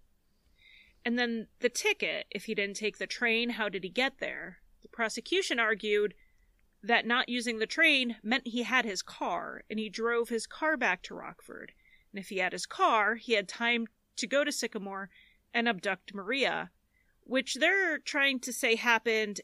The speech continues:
at or before six twenty, not seven P M like the defense's timeline. This would give him sufficient time to abduct Maria,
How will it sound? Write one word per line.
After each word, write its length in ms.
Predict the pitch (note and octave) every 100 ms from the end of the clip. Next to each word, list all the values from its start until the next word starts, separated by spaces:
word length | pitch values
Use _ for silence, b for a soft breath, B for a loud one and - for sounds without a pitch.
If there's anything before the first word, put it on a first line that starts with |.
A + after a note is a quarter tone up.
| -
at 380 | A3+ A#3 B3+ - -
or 180 | A#3+ G3+
before 420 | G#3 - A3 G#3+
six 360 | - - -
twenty, 680 | - - D#4 B3 G#3 G3 F#3 _ -
not 400 | G#3+ D4 F4 -
seven 360 | - A3 G#3
P 200 | F#3 A#3+
M 300 | A3+ G3 F#3
like 220 | F#3 F3+ -
the 80 |
defense's 520 | F3+ - C#4 A3+ D3+ -
timeline. 560 | E3+ B2 D3+ D2+ - - b b b b b B3
This 220 | D#4+ -
would 180 | C4 B3
give 200 | A#3+ A3
him 380 | A3+ G#3+ G3+ - _ _ -
sufficient 720 | - B3 - C#4+ - C#4+ A#3+ _
time 520 | - - D4 B3+ B3 A3+
to 140 | B3
abduct 380 | A3 A#3 A3 -
Maria, 560 | G#3+ A3 G#3+ G#3+ A3